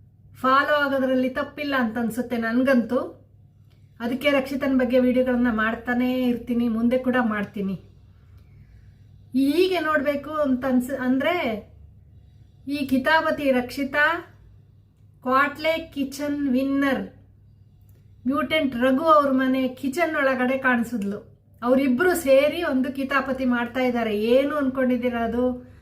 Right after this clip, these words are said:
Bigg Boss ಮನೆ ಒಳಗಡೆ ಇವರಿಬ್ರು ಅಡಿಗೆ ಮಾಡುವಾಗ ಜಾಸ್ತಿ ಮಾಡಿರೋ ಅಡಿಗೆ ಯಾವ್ದು ಹೇಳಿ? ಆ ಆಲೂ ಮತ್ತೆ ಮೊಟ್ಟೆ ರೆಸಿಪಿ. ಒಂದು ಮೊಟ್ಟೆ ಕತೆ ಅಂದಂಗೆ, ಒಂದು ಆಲೂಗೆಡ್ಡೆ, ಒಂದು ಮೊಟ್ಟೆ ಕತೆ ನಡೀತಾ ಇದೆ ಬಿ-,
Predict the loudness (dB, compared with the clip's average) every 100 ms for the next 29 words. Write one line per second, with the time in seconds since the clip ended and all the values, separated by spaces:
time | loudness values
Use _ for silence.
0 | -20 -20 -20 -20 -20 -10 -4 -2 0 4
1 | 4 2 0 -4 -2 -2 0 0 0 0
2 | 0 0 0 0 2 2 2 2 2 0
3 | 0 0 0 0 2 0 0 -6 -4 -2
4 | 0 2 0 0 0 2 2 2 2 2
5 | 2 0 -4 -12 -20 _ _ -20 -20 -6
6 | 2 4 6 6 4 2 0 0 -2 -4
7 | -6 -6 -10 -20 _ -10 -4 -4 -2 0
8 | 2 0 0 -4 -6 -12 -16 -20 -20 -20
9 | -20 -20 _ -20 -20 -20 -4 2 4 4
10 | 2 4 2 2 -2 0 -2 0 0 -2
11 | -4 -4 -2 0 2 4 6 4 2 -2
12 | 0 0 0 0 0 0 0 -4 -2 -4
13 | -2 -2 -2 -2 -2 -2 -2 -2 -2 -6
14 | -10